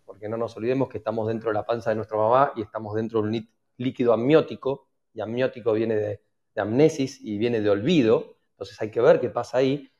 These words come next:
eh, y quizás nuestro ejercicio es reaprend-, o, eh, recordar, ¿no? Muchas cosas, pero cuando vuelvas a pasar por ese aeropuerto, Mike, ojalá que puedas viajar pronto, vas a prestar más atención y vas a empezar a tener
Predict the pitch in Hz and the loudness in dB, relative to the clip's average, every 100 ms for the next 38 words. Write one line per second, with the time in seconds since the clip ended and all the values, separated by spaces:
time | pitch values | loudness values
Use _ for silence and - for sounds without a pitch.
0 | _ _ _ 120 107 120 104 110 131 131 | _ _ _ 0 0 -2 -6 -2 -2 -2
1 | - _ _ 120 110 110 - 117 - 139 | -10 _ _ -6 -4 -2 0 0 0 -4
2 | - 143 143 - - 120 120 - 101 104 | 4 6 6 2 -2 -2 -2 -10 -6 2
3 | 117 107 - 110 117 117 - 120 117 127 | 4 4 2 -2 0 -2 0 -2 2 2
4 | 113 123 139 160 - - _ - 131 180 | 4 4 6 4 2 -8 _ -4 0 0
5 | - 123 113 - 143 - 170 - _ _ | -2 -8 -10 -2 -2 0 -6 -8 _ _
6 | - 117 120 - 123 120 135 226 233 180 | -2 4 4 4 4 6 8 8 6 2
7 | 165 147 160 151 143 127 143 139 131 147 | -2 0 0 0 -2 -2 -2 0 0 2
8 | 135 - 123 143 156 - - 110 110 - | 0 0 2 2 2 -6 -6 -4 -4 0
9 | 123 107 107 - 123 160 117 113 175 - | 0 0 -2 -4 2 4 4 4 2 2
10 | - _ _ _ _ _ _ _ - 143 | -12 _ _ _ _ _ _ _ 0 2
11 | 170 160 151 170 165 165 156 143 127 123 | 4 2 0 0 0 -2 -4 -2 -2 -2
12 | - 190 139 131 170 _ _ _ _ _ | -2 0 0 0 -8 _ _ _ _ _
13 | _ 127 147 160 143 139 151 160 - - | _ -2 -2 -2 -6 -4 0 0 0 -6
14 | 123 127 143 151 156 | -6 -2 0 0 -2